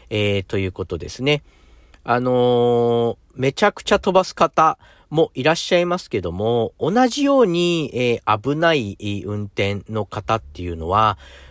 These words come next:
前がどうだろうが、後ろがどうだろうが、道路状態がどうだろうが、ずっ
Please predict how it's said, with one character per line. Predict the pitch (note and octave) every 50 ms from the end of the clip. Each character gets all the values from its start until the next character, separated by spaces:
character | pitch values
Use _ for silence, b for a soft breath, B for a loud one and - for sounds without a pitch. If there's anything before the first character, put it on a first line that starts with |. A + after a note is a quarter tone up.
| B -
前 | A2+ D3+ G#3 C#4 D#4+ D4 B3 F3 B2
が | B2 G#2+
ど | G2+ C3+ D3 D3 C3+
う | A#2
だ | G#2 G2+
ろ | F#2+ F#2 F2 E2+
う | D#2+
が、 | - - - - -
後 | A2 A2+ - - - G#3 A3+ A3+
ろ | G#3+
が | G#3+ G3+ F#3
ど | F3 G#3+ G3+
う | F3+
だ | C3 A#2+ A2
ろ | G#2 F#2+
う | F#2
が、 | E2+ F2 E2 - - -
道 | C3 F3 G#3+ G#3 G#3+
路 | G#3 G#3+ G3+
状 | F#3+ A#3 A3+ G#3+
態 | - D#3+ C3+ A2+
が | F#2 F2+ E2+
ど | - C3+ F3 F#3+ D3
う | G#2
だ | G2+ F2
ろ | F2 F2
う |
が、 | E2+ - - - G2+ G2+
ず | G2+ - F#3+ C4
っ | C#4